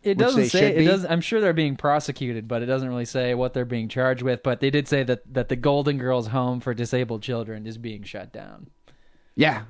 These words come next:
Speaker 2: and, uh, rightfully so.
Speaker 1: The funny thing is, I mean, do you
Speaker 2: Funny
Speaker 1: think,
Speaker 2: thing.
Speaker 1: do you think there's a better, <laughs> is there a better place to go? Or are they just gonna send all these retards out into the wilderness?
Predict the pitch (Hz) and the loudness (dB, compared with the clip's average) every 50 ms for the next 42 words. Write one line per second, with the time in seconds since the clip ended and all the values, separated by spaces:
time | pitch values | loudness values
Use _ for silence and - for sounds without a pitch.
0 | 123 - - 120 127 123 120 113 104 98 95 113 131 143 - - - 135 123 123 | -12 -4 -2 0 2 4 4 4 4 6 6 4 4 2 0 -2 0 2 2 2
1 | 113 - - - 117 110 110 98 87 - - - 165 165 220 220 233 247 214 190 | 2 0 0 0 2 4 4 2 0 -2 -2 -4 -2 0 2 2 2 2 0 0
2 | 165 165 160 151 143 139 131 123 - - _ _ 139 147 151 151 147 139 127 - | -2 0 0 -2 -2 -2 -4 -6 -10 -18 _ _ -4 -4 -2 -2 -2 -4 -8 -12
3 | _ _ _ _ _ - - - _ _ _ - - - 117 120 123 120 - - | _ _ _ _ _ -20 -20 -20 _ _ _ -4 0 2 4 4 4 4 4 2
4 | 113 95 92 92 - 156 170 175 185 185 175 170 170 143 143 131 127 117 - - | 0 0 0 -2 -2 -2 -2 -2 -2 0 2 0 2 2 0 -2 -2 -4 0 2
5 | 143 139 139 151 165 - - - - - 180 - - 240 202 - - 233 190 190 | 2 4 4 2 2 0 -2 -2 0 2 2 4 4 2 2 4 2 2 4 4
6 | 202 202 175 156 143 147 143 143 151 156 160 151 - 165 160 156 165 - - 147 | 4 4 4 2 4 2 4 4 4 2 0 0 0 0 0 0 0 -4 -4 -2
7 | 147 139 143 156 175 190 165 160 156 151 151 156 - - 156 147 139 - 147 143 | 0 2 2 4 4 4 2 2 2 2 0 0 -4 -4 -4 -4 -2 -2 -2 -2
8 | 147 143 139 131 131 123 120 123 123 135 131 139 135 123 117 104 127 120 120 123 | 0 -2 -2 -4 -6 -10 -10 -10 -10 -10 -4 -4 -2 -2 -2 0 -2 -2 -2 -2
9 | 123 113 117 117 117 120 131 131 123 113 - - - - - - | -4 -4 -2 -2 0 0 0 -2 -4 -6 -8 -12 -14 -16 -16 -20